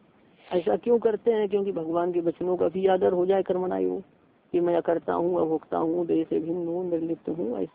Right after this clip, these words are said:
प्रकार जो, ए, कर्म करता है वो संसिद्धि को प्राप्त हो जाता है, ऐसा रामानुज मानते हैं।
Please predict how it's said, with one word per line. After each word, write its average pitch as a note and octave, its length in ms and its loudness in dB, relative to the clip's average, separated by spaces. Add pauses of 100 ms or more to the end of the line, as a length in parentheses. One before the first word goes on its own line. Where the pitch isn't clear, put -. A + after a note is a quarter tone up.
(120)
प्रकार F3+ 300 -4
जो, E3+ 280 2 (540)
ए, E3+ 260 4
कर्म F3 220 2
करता F3 340 -2
है F#3 140 0
वो B3 100 2
संसिद्धि F#3 480 -2
को - 100 -4
प्राप्त - 320 -10
हो - 60 -6
जाता - 280 -10
है, - 140 -12 (400)
ऐसा D#3 240 -8
रामानुज F3 380 -8
मानते - 380 -10
हैं। - 220 -18